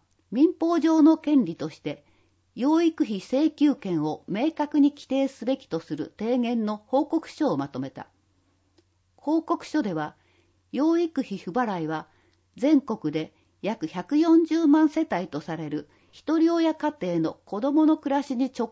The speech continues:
結すると指摘しており、離婚届の提出時に自発的に養育費に関する取り決めを届け出ると、優遇措置が受けられる制度の創設や、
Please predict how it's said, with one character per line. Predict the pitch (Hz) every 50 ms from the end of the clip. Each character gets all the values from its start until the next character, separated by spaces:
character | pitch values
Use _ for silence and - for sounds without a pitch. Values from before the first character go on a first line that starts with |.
| _ -
結 | 311 330 - -
す | -
る | 269 285 294
と | - 196 185
指 | - - - 208 208 - 180
摘 | 190
し | - -
て | - 170
お | 170 156
り、 | 143 156 - _ _ _ _ _ _ _ _ _ _ _ _ _ _ _ _ _ _ _ -
離 | 220 214
婚 | - - 320 349 359 339
届 | - 349 349 - 285 - - 180
の | 160 156 160
提 | - - 233 254 294 311
出 | 285 - - 269 262
時 | 175 151 151
に | 151 143 127 - - _ _ _ _ _ _ _ _ -
自 | - 226 247
発 | 285 302 320 311 - - -
的 | 277 294 285 254 247
に | 240 247 254 254 _ _ _ _
養 | - 247 302 330 349
育 | 370 349 339 - 339
費 | 262 269 226
に | 208 190
関 | - - 214 226 247 -
す | - 226 190
る | 170 175
取 | - 208 240 277 285
り | -
決 | - 302 262
め | 277 262 262
を | 247 240
届 | - - 240 - 277 285 - 285 285
け |
出 | 285 247
る | 175 160
と、 | - _ - 131 - - _ _ _ _ _ _ _ _ _ _ _ -
優 | 196 240 302 339 359 320
遇 | - 349 359 359
措 | 330 - 330 349
置 | 330 - 202 180
が | 165 160 - -
受 | - 160 - - 269
け |
ら | 277 294 294
れ | 294 269
る | 185 165 165
制 | - - 302 311 294
度 | - 185 165
の | 151 135 -
創 | - - 180 190
設 | - - 180 - - 147
や、 | 151 156 160